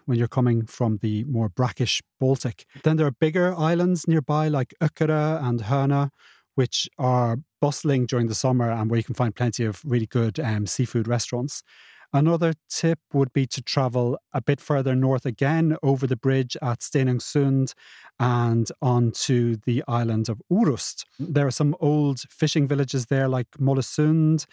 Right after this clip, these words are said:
and Hellevikstrand that are like sort of poster children for all of Western Sweden. And I'd also recommend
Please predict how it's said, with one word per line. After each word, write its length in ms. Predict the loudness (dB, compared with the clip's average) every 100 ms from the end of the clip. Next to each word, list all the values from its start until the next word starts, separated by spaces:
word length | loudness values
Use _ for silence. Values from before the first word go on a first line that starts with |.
| -20 _ _ -2
and 420 | 0 2 2 2
Hellevikstrand 920 | 0 0 -2 -4 -2 0 0 -2 -2
that 120 | -2
are 60 | 0
like 220 | 0 -2
sort 160 | -6 -14
of 80 | -12
poster 400 | -2 0 0 -4
children 380 | 0 -2 -2 -4
for 180 | -6
all 240 | -2 0 0
of 100 | -2
Western 380 | -4 -4 -6 -6
Sweden. 440 | -2 0 0 -4 -6 -20 -20 -20 -4
And 340 | 0 0 0 0
I'd 140 | 0
also 420 | 0 0 -2 -2 -2
recommend 640 | -4 0 0 2 0 -2